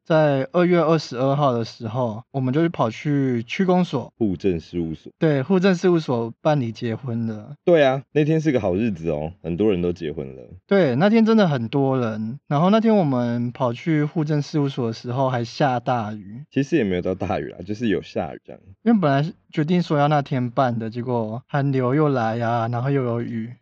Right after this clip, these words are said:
Speaker 2: 那天明明就没有寒流，不要在那边，寒流刚走啦，就是在我们结婚的前一天，就在我摔车那一天，寒流那时候刚走，但是雨还是有持续下这样。
Speaker 1: 说到这个啊，那天我们要结婚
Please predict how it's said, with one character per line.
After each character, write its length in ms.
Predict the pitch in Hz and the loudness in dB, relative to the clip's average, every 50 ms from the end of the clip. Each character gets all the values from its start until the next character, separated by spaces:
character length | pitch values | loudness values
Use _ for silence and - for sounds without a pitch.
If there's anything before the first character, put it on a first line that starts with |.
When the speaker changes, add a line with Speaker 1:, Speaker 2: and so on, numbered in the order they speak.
| _ | _
Speaker 2:
那 140 | - 147 156 | -2 -2 -2
天 180 | 147 - 156 143 | 0 -2 -2 0
明 160 | 123 104 95 | 0 0 0
明 100 | 95 95 | 0 0
就 120 | 95 - 101 | -2 -2 -2
没 80 | 95 82 | -2 -2
有 60 | 76 | -4
寒 300 | 69 - 73 62 67 73 | -6 -8 -12 -12 -10 -10
流， 200 | 69 55 58 67 - | -10 -10 -10 -10 -8
不 80 | 80 | -4
要 100 | 82 85 | -2 -2
在 140 | 87 87 85 | -2 -2 -2
那 60 | 85 | -2
边， 280 | 92 87 85 92 92 87 - _ | -4 -4 -4 -6 -8 -10 -8 _
寒 140 | - 117 135 | 0 2 4
流 120 | 143 151 | 4 4
刚 240 | 139 156 156 170 180 | 4 2 2 0 0
走 240 | - 139 101 71 52 | 0 0 0 0 -2
啦， 260 | 57 53 50 50 50 101 107 110 _ | -6 -8 -10 -12 -14 -16 -16 -16 _
就 100 | - 131 | -6 -4
是 120 | 131 143 143 | -4 -2 0
在 160 | 156 170 151 | 2 2 4
我 160 | 127 107 92 | 4 2 2
们 240 | 85 85 82 82 85 | 0 0 -2 -4 -4
结 160 | - 90 87 | -2 -2 0
婚 100 | 95 101 | 0 0
的 80 | 92 85 | -2 -4
前 220 | - - 76 76 | -4 -6 -8 -8
一 40 | 80 | -8
天， 320 | - 78 60 60 78 92 - _ | -8 -8 -10 -10 -14 -18 -10 _
就 120 | - 127 | -4 0
在 100 | 117 147 | 2 2
我 100 | 123 95 | 2 2
摔 240 | 82 - - 92 92 | 0 0 0 0 0
车 200 | 92 - - 113 | 0 0 -2 0
那 100 | 98 90 | 0 0
一 160 | 107 143 127 | 0 0 0
天， 260 | 139 143 123 110 107 113 - _ | 2 4 4 4 2 0 -6 _
寒 140 | - 101 110 | -2 0 2
流 160 | 110 104 104 | 4 4 4
那 160 | 110 127 123 | 2 0 -2
时 100 | 123 - | 0 0
候 100 | 107 98 | 0 -2
刚 300 | 101 - 90 87 87 90 | 0 -2 -4 -4 -4 -6
走， 240 | 90 - - - - 104 - | -6 -8 -10 -12 -12 -16 -6
但 160 | _ 139 156 | _ 2 2
是 200 | 160 185 202 160 - | 2 2 0 -2 -2
雨 240 | - 107 98 87 87 | -2 0 0 0 0
还 160 | 85 92 87 | -2 -2 -4
是 140 | 95 120 117 | -2 0 0
有 120 | 90 76 | 0 -2
持 220 | 73 - - 78 | -4 -8 -16 -20
续 220 | 73 - 82 82 80 | -16 -12 -10 -10 -10
下 240 | - - 71 62 55 | -10 -10 -12 -14 -14
这 100 | 57 65 | -16 -18
样。 80 | 60 - _ _ _ _ _ _ _ _ _ | -20 -20 _ _ _ _ _ _ _ _ _
Speaker 1:
说 240 | - - 180 180 180 | -6 0 2 2 2
到 80 | 170 | 2
这 100 | 185 185 165 | 0 -2 0
个 180 | - 151 139 | 2 2 2
啊， 60 | 131 | 2
那 120 | 131 147 156 | 2 2 0
天 160 | 151 165 160 | 0 0 0
我 80 | 147 131 | 0 0
们 140 | 117 120 | -2 -2
要 80 | 143 143 | -2 -4
结 240 | 143 - 135 127 120 | -4 -4 -4 -4 -4
婚 360 | 113 127 120 117 120 123 131 | -2 -4 -4 -2 -4 -4 -6